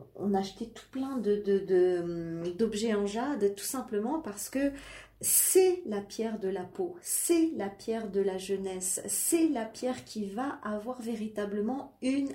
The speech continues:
interaction, euh, concrète, physique, prouvée,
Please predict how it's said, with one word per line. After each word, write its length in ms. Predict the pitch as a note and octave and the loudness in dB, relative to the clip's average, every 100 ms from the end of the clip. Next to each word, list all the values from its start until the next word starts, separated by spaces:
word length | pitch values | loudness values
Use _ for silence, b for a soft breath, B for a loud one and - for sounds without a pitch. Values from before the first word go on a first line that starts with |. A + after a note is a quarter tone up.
| - | -4
interaction, 1120 | A3 A#3 - B3+ A#3 G#3+ G#3 - - B3 D4 D#4 B B B B B - | -4 -4 -2 -2 0 -2 -4 -4 -2 -2 -2 -4 B B B B B 2
euh, 920 | G#3 G#3 G3+ G3+ G3 F#3+ F#3+ F#3+ F#3 F#3 B _ | 6 8 6 4 2 0 0 -2 -2 -6 B _
concrète, 680 | - E4 - - C#4+ - - F#3+ F3+ - - | 0 2 0 -2 -2 -4 -4 -4 -6 -10 -10
physique, 800 | - - D#4+ B3 B3+ D4+ - F#3 F#3+ - | -6 2 2 2 0 -2 -2 -4 -6 -10
prouvée, 760 | - - D#4+ D4+ B3 B3+ D4+ | -6 4 6 6 4 2 0